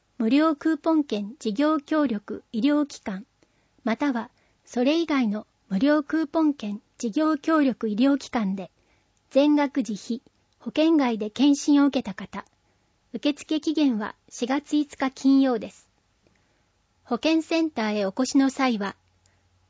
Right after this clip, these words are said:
印鑑、認め印課、スタンプ印付加、領収書、予防接種名や検診名、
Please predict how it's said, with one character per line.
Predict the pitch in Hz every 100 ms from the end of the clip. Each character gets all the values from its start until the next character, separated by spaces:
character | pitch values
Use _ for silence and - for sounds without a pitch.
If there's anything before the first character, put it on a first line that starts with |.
| _
印 | 254 285
鑑、 | 285 277 220 180 _ _ _ _
認 | 214 214 277
め | 277 269
印 | 262 262
課、 | - 220 214 - _ _ _
ス | -
タ | - 294
ン | 294
プ | 294
印 | 294 208 180
付 | -
加、 | - - _ _ _ _ _ _ -
領 | 262 285
収 | - 262 247
書、 | - 240 220 - _ _ _ _
予 | - 226
防 | 294
接 | 302 320 294
種 | - 294
名 | 240 185
や | 180
検 | - 247 240
診 | 269 254 185
名、 | 180 180